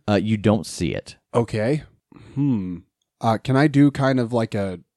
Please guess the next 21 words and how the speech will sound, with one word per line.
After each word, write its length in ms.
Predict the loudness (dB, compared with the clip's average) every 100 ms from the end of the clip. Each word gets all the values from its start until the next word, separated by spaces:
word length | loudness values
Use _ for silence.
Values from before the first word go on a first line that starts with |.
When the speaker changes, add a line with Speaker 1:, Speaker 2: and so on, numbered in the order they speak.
| _
Speaker 2:
like 260 | -4 -2 0
a 60 | 0
walk 420 | 2 4 4 2
around? 400 | -2 -2 -2 -4
Like, 120 | -4
instead 260 | -2 2 2
of 80 |
just 160 | 0 -2
trying 200 | -2 -2
to 40 |
kind 220 | -2 -4 -2
of 60 |
identify 540 | -4 -2 -2 -2 -2 -4
landmarks, 560 | -4 -4 -4 -4 -4
I 40 | -4
wanna 180 | -2
actually 300 | -4 -4 -4
move 400 | -2 2 4 4
around, 640 | 0 -2 -2 -2 -4 -4 -8 _ _ _
kind 220 | -4 -2 -2
of 260 | -4 -10